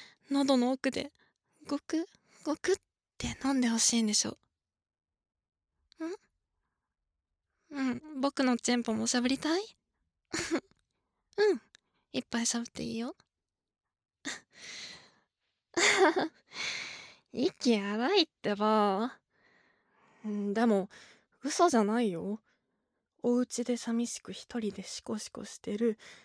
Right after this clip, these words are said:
かわいそうな先輩のために、優しい僕が一肌脱いであげる。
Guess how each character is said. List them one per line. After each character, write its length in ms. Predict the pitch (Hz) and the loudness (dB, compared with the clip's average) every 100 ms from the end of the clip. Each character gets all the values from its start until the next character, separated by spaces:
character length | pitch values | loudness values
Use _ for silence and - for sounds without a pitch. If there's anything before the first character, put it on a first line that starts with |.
| _ _ - | _ _ -10
か 240 | - 320 | -2 0
わ 200 | 339 359 | 0 0
い 120 | 381 392 | 0 -2
そ 380 | 403 403 403 | 0 2 2
う 40 | 415 | 2
な 140 | 269 | 0
先 340 | - 247 233 233 | -4 -4 -2 -2
輩 220 | 240 240 | -2 0
の 120 | 247 | 0
た 120 | 262 | 0
め 120 | 247 | 0
に、 300 | 226 254 226 - _ _ _ _ _ _ | 0 0 -4 -8 _ _ _ _ _ _
優 160 | 226 220 | -6 -4
し 420 | 262 262 285 277 | -2 -4 0 0
い 40 | |
僕 280 | 214 226 190 | 0 -2 -4
が 280 | 196 196 196 _ _ - | -4 -4 -6 _ _ -20
一 240 | - 277 | -4 0
肌 240 | 247 208 185 | 2 0 0
脱 120 | 226 | 0
い 80 | 220 | -2
で 100 | 180 | -4
あ 80 | |
げ 120 | 180 | -8
る。 140 | 180 | -8